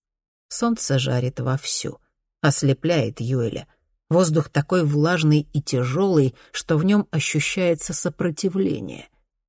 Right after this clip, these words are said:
Земля покачивается под ногами.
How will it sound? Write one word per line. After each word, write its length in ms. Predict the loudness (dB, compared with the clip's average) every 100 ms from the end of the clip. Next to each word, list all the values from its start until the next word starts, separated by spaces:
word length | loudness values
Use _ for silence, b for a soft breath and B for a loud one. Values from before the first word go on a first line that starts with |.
| _
Земля 560 | 2 4 2 2 2 0
покачивается 1000 | -2 -6 -2 -4 -4 -6 -6 -4 -4 -4
под 260 | -6 -4
ногами. 600 | -2 -2 -4 -6 -10 -16